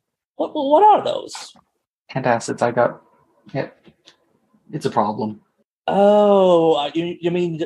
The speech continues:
Speaker 1: are you, are you like those? Uh, uh, what do you call them? The, the, the, you
Speaker 2: It,
Speaker 1: know,
Speaker 2: it
Speaker 1: the
Speaker 2: keeps my stomach settled.
Speaker 1: No, I mean, oh, I thought, uh, oh, I, I thought you meant, like, you were, I thought you were, like, one of those, uh, like, the,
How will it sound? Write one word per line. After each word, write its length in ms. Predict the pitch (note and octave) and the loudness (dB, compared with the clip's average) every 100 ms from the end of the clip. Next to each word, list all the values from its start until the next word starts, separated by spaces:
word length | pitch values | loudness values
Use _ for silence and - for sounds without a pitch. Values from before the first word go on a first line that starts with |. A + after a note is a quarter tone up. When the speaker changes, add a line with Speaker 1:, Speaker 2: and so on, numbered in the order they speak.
| - | -2
Speaker 1:
are 160 | D#3 D#3 | 0 2
you, 240 | D#3 D#3 C#3+ | 0 -2 -2
are 60 | |
you 100 | D#3 | 0
like 240 | D3+ D3+ - | 0 0 0
those? 320 | D#3 D3+ C#3+ | 0 0 0
Uh, 360 | D3 C#3+ C3+ C3+ _ _ _ _ - | 0 2 0 -4 _ _ _ _ -6
uh, 220 | C3 - | -6 -4
what 140 | D3 | -8
do 60 | C3 | -8
you 60 | B2+ | -6
call 220 | C3 B2+ | -4 -4
them? 100 | B2 | -8
The, 100 | - | -4
the, 240 | C#3 C3 - _ | 0 0 -2 _
the, 140 | D#3 - _ - | -12 -12 _ -2
you 120 | F3+ | -2
Speaker 2:
It, 80 | G3+ | 0
Speaker 1:
know, 60 | G#3+ | 0
Speaker 2:
it 60 | |
Speaker 1:
the 40 | E3+ | 2
Speaker 2:
keeps 220 | G#3+ G#3 | 2 4
my 100 | D#3 | 0
stomach 400 | - C#3+ B2+ - | 0 -2 -2 -6
settled. 400 | - A2 A2 - _ - | -6 -6 -8 -14 _ -2
Speaker 1:
No, 140 | F3+ | 0
I 40 | F3+ | 0
mean, 120 | F#3+ - | -4 0
oh, 360 | F#3 F3+ E3 | 4 6 6
I 100 | D#3 | 4
thought, 180 | - D#3 D3+ | 0 -4 -2
uh, 180 | D#3 D#3+ | -2 0
oh, 180 | D3+ C3 | 0 0
I, 120 | - - | -4 -6
I 80 | C#3+ | -4
thought 160 | D#3 | -4
you 60 | C#3+ | -4
meant, 160 | C#3+ | -2
like, 160 | C#3 C#3 | 0 0
you 60 | D3 | 0
were, 180 | C#3+ - | 0 -2
I 40 | C#3+ | -4
thought 140 | E3+ | -2
you 60 | C#3+ | 2
were, 60 | |
like, 140 | C3+ C#3 | 2 0
one 100 | C#3 | 0
of 40 | |
those, 280 | C3+ C3+ C3 | 0 0 -2
uh, 240 | B2+ B2 - _ _ _ _ _ _ | -2 -2 -4 _ _ _ _ _ _
like, 180 | C3+ - | -4 -2
the, 200 | C3+ - | -2 -2